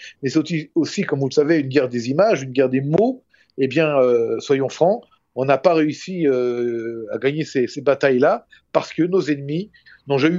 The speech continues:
n'ont jamais eu aucun problème, aucun souci de mentir et d'inventer des histoires, euh, dont, depuis toujours d'ailleurs.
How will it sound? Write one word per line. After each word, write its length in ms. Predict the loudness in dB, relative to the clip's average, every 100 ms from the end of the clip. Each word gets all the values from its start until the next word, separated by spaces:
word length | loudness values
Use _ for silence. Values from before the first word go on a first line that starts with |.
| -6 -6
n'ont 260 | -2 0 2
jamais 260 | 2 2
eu 60 | 0
aucun 320 | 0 0 -2
problème, 420 | 0 0 2 2 0
aucun 160 | -4
souci 300 | -4 -6 -2
de 80 | 0
mentir 480 | 0 -2 0 -2 -2 _ -20 -6
et 80 | 0
d'inventer 380 | 2 2 0 0
des 220 | 0 -4
histoires, 500 | -2 2 2 0 -4 _ _ _ 0
euh, 800 | 2 4 4 4 2 2 2 2
dont, 220 | 0 2
depuis 480 | 0 0 -2 -2 0
toujours 260 | 2 2 4
d'ailleurs. 340 | 4 2